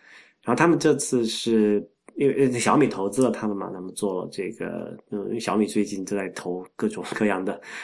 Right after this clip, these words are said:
什么新奇好玩的，但这点可以留待以后再说啊，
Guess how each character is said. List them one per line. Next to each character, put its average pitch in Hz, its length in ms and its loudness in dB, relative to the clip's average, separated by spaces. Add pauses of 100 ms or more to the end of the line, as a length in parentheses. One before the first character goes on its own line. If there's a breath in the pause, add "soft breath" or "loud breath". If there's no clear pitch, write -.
(160 loud breath)
什 - 120 -10
么 107 40 -4
新 - 240 0
奇 113 200 0
好 98 180 -2
玩 85 180 -6
的， 104 200 -8
但 120 200 2
这 131 140 4
点 92 340 0 (140)
可 - 140 -6
以 95 80 -6
留 95 240 -6
待 98 160 0
以 87 100 -6
后 98 160 -8
再 92 160 -6
说 - 220 -6
啊， 101 80 -8